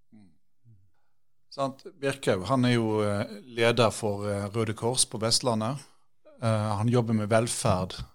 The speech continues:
på Store Tveit for barna og kvinnene som er plassert der, kan vi si. Og så får han kjennskap til at man skal skille barna og, eh,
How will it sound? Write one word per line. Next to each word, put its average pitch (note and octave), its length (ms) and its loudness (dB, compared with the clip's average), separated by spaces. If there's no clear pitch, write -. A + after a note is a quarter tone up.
på G#2 160 -18
Store A2+ 280 -6
Tveit - 460 -8
for G#2+ 380 -2
barna G2+ 540 0
og G2 520 -4
kvinnene G#2+ 480 -4
som G#2 640 -10
er G2 360 -8
plassert G#2+ 380 -2
der, - 80 -12
kan G2 180 -10
vi G2+ 80 -8
si. C#3 160 -4
Og D3+ 100 -6
så E3+ 220 2
får C#3+ 260 0
han G#2+ 240 -4
kjennskap B2 520 -2
til G2+ 300 -6
at - 400 -12
man A2+ 100 -4
skal A#2 180 -2
skille A#2+ 540 -2
barna G2 600 -6
og, G2 360 -20
eh, G2 500 -8